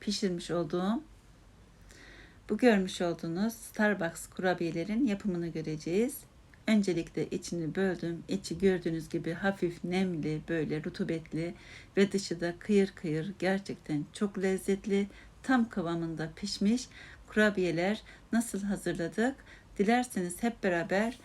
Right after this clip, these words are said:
buyurun yapımını görelim. Öncelikle yoğurma kabımın içine yüz elli gram oda ısısında bekletilmiş tereyağı var. Üzerine bir su bardağı toz şekerini ekliyorum.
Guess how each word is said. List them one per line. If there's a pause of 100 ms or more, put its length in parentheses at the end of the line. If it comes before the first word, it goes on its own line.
(260)
buyurun
yapımını
görelim. (1000)
Öncelikle
yoğurma
kabımın
içine
yüz
elli
gram
oda
ısısında
bekletilmiş (440)
tereyağı
var. (400)
Üzerine (1200)
bir
su
bardağı (300)
toz
şekerini
ekliyorum.